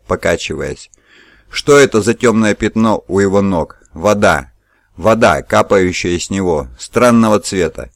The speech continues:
чуть красноватая. Он понял, что вся его одежда промокла, лизнул губы, соленые. Одежда его изорвана,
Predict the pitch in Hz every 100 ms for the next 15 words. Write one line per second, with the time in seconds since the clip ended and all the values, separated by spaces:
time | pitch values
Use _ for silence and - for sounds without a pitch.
0 | _ - 104 - 98 92 101 90 80 -
1 | 64 60 _ _ _ _ _ _ 104 123
2 | 123 135 104 71 62 - 110 107 - 113
3 | 104 104 101 110 92 95 98 101 95 80
4 | 73 65 60 87 104 107 110 101 92 82
5 | 71 62 - - 95 98 85 69 65 -
6 | _ _ _ - 107 101 139 104 98 87
7 | 87 98 92 107 85 73 71 64